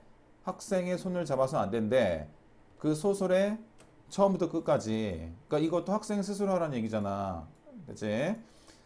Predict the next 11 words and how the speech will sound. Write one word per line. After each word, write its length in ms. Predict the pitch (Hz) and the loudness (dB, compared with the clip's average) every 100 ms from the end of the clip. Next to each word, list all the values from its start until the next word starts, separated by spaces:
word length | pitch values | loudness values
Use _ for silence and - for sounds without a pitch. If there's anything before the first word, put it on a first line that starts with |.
| - | -10
자, 180 | - 135 | 0 2
만약에 720 | 120 165 180 170 180 98 87 - - - - - - - - - - - - - - - - - - - - - | 2 0 0 0 2 0 -2 -10 -20 -20 -20 -20 -20 -20 -20 -18 -20 -20 -20 -20 -20 -20 -20 -20 -20 -20 -20 -6
그 240 | 123 123 | -2 -2
책의 540 | - 214 208 185 170 - | 0 0 2 4 2 4
앞의 560 | 131 - - 190 190 | 2 0 -2 0 0
절반이 720 | - 143 143 139 131 160 120 98 | 2 0 2 2 0 0 -2 -2
적절하게 800 | 143 - - 170 165 160 156 147 | -4 -6 -2 0 2 2 0 -2
가르쳐졌으면 1000 | 123 123 147 117 101 110 113 117 92 | -4 -4 -4 -2 -4 -2 0 0 0
요거는 420 | 120 143 147 147 139 | -2 -2 -4 -4 -4
빨간색이 420 | 165 170 151 135 | -2 -2 -2 -2
되겠지? 540 | 107 98 98 139 139 | -2 -2 -2 -2 -4